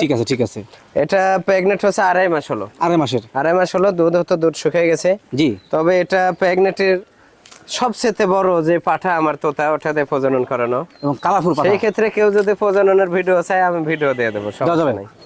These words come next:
Speaker 2: জি।
Speaker 1: মাশাআল্লাহ।
Speaker 2: ছাগলটার দুধ হতো, দুধ শুকিয়ে গেছে আমাদের এখানে।
Speaker 1: আচ্ছা, দরদাম ভাই, বিক্রির জন্য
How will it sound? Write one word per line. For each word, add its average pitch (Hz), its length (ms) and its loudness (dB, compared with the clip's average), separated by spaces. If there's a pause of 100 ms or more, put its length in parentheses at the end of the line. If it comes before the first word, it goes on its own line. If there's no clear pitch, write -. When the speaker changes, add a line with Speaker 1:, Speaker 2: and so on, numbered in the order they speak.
Speaker 2:
জি। 123 240 2
Speaker 1:
মাশাআল্লাহ। 117 420 -2 (180)
Speaker 2:
ছাগলটার 170 420 0
দুধ 185 200 2
হতো, 196 220 0
দুধ 170 160 0
শুকিয়ে 151 340 -2
গেছে 131 180 -2
আমাদের 123 320 0
এখানে। 101 240 -4
Speaker 1:
আচ্ছা, 120 260 -2 (420)
দরদাম 175 300 0 (140)
ভাই, 160 140 2
বিক্রির 147 280 -2
জন্য 151 120 2